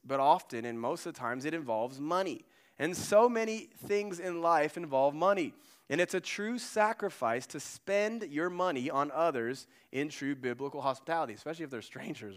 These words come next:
right? But bib-, biblically, and in our text today, we see that we are to be financially giving to missionary strangers. Now, uh, we'll wrap that in. We're not all Gaius, but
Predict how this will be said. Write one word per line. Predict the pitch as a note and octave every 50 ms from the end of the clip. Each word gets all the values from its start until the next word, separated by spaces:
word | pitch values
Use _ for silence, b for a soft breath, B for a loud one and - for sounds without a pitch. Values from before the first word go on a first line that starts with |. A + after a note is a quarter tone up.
| A2 B2+
right? | D3+ D#3+ - - - - B B B B B B B _ _ _ _ _ -
But | F3+ F#3+ D#3+
bib-, | F3 G#3 A3+ G#3+ - - D#3
biblically, | D#3 G3 B3 B3 C4+ B3 - - D3 C#3+ D#3
and | D#3+ E3+
in | E3+
our | F3 D#3+
text | D#3 - - G3 G#3 G#3 - -
today, | - E3+ C#3 C#3
we | D3 E3 F3
see | - - - G#3+ A3
that | A3 G#3 F#3 E3
we | E3+ F#3+ G#3
are | - F#3 F3+ F#3
to | F3+ - F3
be | D#3+ F3 F3+ F3 - B B B B B
financially | - - - E3 E3+ E3+ E3 E3+ F3+ G3 A3+ A#3 - - A3 A3 A#3
giving | G3 E3+ E3+ F#3+ F#3 F#3 G3 G3 G3 F3
to | - F#3 E3+
missionary | E3 E3 E3+ E3 - - F3 E3+ E3 D#3+ E3 D#3+ D3+
strangers. | - - - - D3 C#3 C3+ C3 A2+ - - - - - _ _ _ _
Now, | G#2+ A2+ A#2+ B2+ C3 C3+ B2 - -
uh, | A#2 A#2
we'll | A#2 A#2 C3 C#3
wrap | C#3+ D3 D3 D3 C#3+ -
that | - C3+ B2+ A#2+
in. | A2 G2+ G#2+ - _ _
We're | - A#2 C#3
not | D#3 D#3+ E3
all | C#3+ D3+ D#3 D#3+
Gaius, | D3+ C3+ C3+ C3 B2 A#2+ B2+ C#3 - - - -
but | A#2 C3 C3 C3+ - -